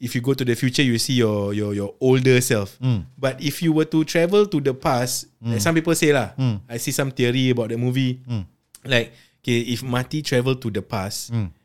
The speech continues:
Speaker 1: so when he travels to the past and,
Speaker 2: Mm.
Speaker 1: and Doc will be waiting for him, what? Doc will be in the present. So when he goes to the future and he meets Doc,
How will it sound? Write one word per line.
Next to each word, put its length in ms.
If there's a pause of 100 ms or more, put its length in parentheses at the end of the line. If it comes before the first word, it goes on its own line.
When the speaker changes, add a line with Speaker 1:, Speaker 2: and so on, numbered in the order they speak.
(320)
Speaker 1:
so 200
when 120
he 160
travels 360
to 80
the 120
past 440
and, 320
Speaker 2:
Mm. 80 (360)
Speaker 1:
and 240 (360)
Doc 360
will 120
be 160
waiting 320
for 160
him, 200
what? 120 (480)
Doc 200
will 120
be 40
in 80
the 80
present. 440 (560)
So 540 (100)
when 240
he 240
goes 720
to 160
the 160
future 600 (840)
and 160
he 160
meets 320
Doc, 480